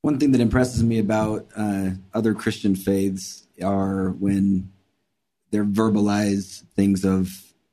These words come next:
you know, I don't know, hallelujah per se, or, but on a daily basis, I have some, some friends, and they'll, they're just, they wear it on their sleeve that, you know, Christ is, is the Lord. And I think to be all in is to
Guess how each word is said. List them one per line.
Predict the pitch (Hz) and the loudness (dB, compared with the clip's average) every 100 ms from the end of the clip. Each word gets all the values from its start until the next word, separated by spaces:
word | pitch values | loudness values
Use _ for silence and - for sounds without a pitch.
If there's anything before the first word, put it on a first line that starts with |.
| _ | _
you | 95 | -4
know, | 78 85 - | -4 -8 -6
I | 104 | -2
don't | 101 | 0
know, | 95 | 0
hallelujah | 90 104 101 107 104 | 0 0 2 2 2
per | 104 | -2
se, | 98 101 98 | -2 0 2
or, | 95 92 92 92 _ _ _ | 4 2 2 -2 _ _ _
but | 113 | 0
on | 113 | 2
a | 107 | 2
daily | 117 117 104 | 2 2 2
basis, | 113 110 | 0 0
I | 104 | -2
have | 98 | -2
some, | 107 98 85 | 0 0 -2
some | - 95 | -4 -2
friends, | 113 110 101 92 - _ _ _ - | 0 2 2 0 -10 _ _ _ 0
and | 98 101 | 4 4
they'll, | 98 92 | 4 0
they're | 104 95 | 0 2
just, | 107 - | 0 2
they | 113 | 4
wear | 107 113 | 4 4
it | 113 | 4
on | 110 | 2
their | 104 | 2
sleeve | - 135 139 107 104 104 - - | 0 0 2 2 0 -6 -14 -6
that, | 95 101 92 - - | -4 -4 -6 -10 -4
you | 92 | -2
know, | 85 _ _ | -4 _ _
Christ | - 113 107 110 | -2 2 2 2
is, | 98 92 | 2 0
is | - 98 | 0 0
the | 95 | 2
Lord. | 95 104 101 92 - _ _ _ | 2 4 2 -2 -6 _ _ _
And | 104 107 | 0 2
I | |
think | 104 113 110 107 - - _ - _ _ | 2 2 2 0 -4 -16 _ -20 _ _
to | - | -6
be | 101 120 123 | 4 6 8
all | 113 113 | 6 2
in | 117 113 | 2 4
is | 104 104 - - | 2 0 -6 -4
to | 104 104 101 98 98 | 2 4 4 2 0